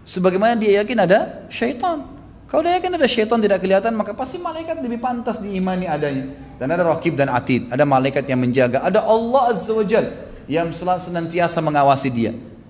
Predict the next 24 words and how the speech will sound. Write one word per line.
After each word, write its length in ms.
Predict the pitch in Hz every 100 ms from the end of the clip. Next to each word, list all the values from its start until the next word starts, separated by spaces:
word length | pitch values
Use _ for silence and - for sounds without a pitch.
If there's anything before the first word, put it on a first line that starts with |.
| -
Bagaimana 640 | 139 180 247 262 240 214
Anda 240 | 190 202 190
bisa 160 | 175
takut 400 | 180 190 190 190
dengan 160 | 160 156
syaitan 800 | 156 156 147 220 214 185 - - -
yang 240 | 170 170
dia 160 | 170 185
lebih 160 | 170
hina 240 | 156 196 190
daripada 320 | 165 156 151
manusia? 560 | 147 175 196 - 156 139 - - -
Apa 240 | 214 240
kata 160 | 233 208
Nabi 160 | 202
sallallahu 160 | 190 185
alaihi 80 | 190
wasallam 180 | 196 175
kepada 140 | 156 156
para 160 | 170 160
malaikat 420 | 147 135 139 131 123
ini? 400 | 113 127 - - -
Dalam 240 | 117 127
bab 400 | 123 165 123 -